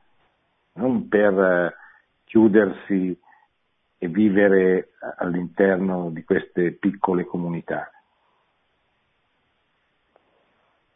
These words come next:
Ma ci torneremo, perché questo è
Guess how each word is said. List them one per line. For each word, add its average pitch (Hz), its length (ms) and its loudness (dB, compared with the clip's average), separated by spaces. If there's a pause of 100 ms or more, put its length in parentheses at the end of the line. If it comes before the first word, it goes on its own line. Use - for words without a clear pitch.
(1500)
Ma 135 260 4
ci - 120 -16
torneremo, 131 640 2
perché 104 280 -6
questo 123 380 0
è 110 280 0